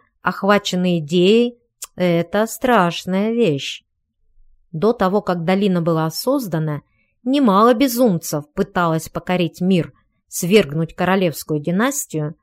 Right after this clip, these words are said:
или вывести расу сверхсуществ, истребив для этого остальных. В общем, закрытая долина имела большое значение для всего мира.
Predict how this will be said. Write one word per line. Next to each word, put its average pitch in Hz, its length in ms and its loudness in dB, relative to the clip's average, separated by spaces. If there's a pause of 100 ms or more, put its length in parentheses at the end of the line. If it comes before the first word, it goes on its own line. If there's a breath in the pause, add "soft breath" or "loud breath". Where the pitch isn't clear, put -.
(360)
или 214 240 4
вывести 175 500 0
расу 165 460 -2
сверхсуществ, - 1300 -6 (180)
истребив 170 720 -6
для 165 200 -2
этого 165 240 -6
остальных. 165 680 -6 (1300)
В 214 100 2
общем, 269 680 2
закрытая 233 560 2
долина 233 520 2
имела 190 280 4
большое 190 460 0
значение 175 580 -2
для 147 180 -6
всего 160 320 -4
мира. 147 420 -2